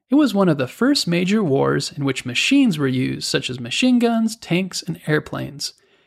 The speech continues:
It was a very tragic war, and many lives were lost on both sides. Manfred was in the army, but because most of the fighting was in trenches, his horseman skills weren't needed, so he spent most of his time running errands.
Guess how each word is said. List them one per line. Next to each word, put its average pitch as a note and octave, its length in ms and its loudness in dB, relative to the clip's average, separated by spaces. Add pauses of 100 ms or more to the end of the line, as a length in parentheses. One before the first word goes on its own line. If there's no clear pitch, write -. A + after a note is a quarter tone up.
(140)
It C#4+ 80 0
was G#3+ 160 4
a C#3+ 60 2
very D3 360 2
tragic D#3 560 0
war, B2+ 380 -2 (320)
and C3+ 160 -4
many G#3+ 240 4
lives C#3 400 0
were C3 160 -4
lost C#3 500 -2
on C3 160 -6
both C3 240 -2
sides. C3 680 -4 (1200)
Manfred D4+ 440 2
was A#3+ 140 2
in E3+ 120 4
the F#3+ 160 4
army, C#3+ 500 -2 (160)
but D3 120 -2
because C#3 300 -2
most B3+ 300 2
of D3 80 -2
the C#3 60 -2
fighting C3+ 400 0
was C3 160 -2
in B2+ 120 -4
trenches, D3+ 640 0 (220)
his - 160 -4
horseman C4+ 400 0
skills C3+ 420 -2
weren't F3+ 220 2
needed, F#3+ 400 2 (480)
so G3+ 160 2
he G3+ 40 2
spent D4+ 300 2
most A3 260 0
of A3+ 60 0
his B3 160 2
time D#3+ 360 -2
running D#3+ 440 0
errands. C3 560 -4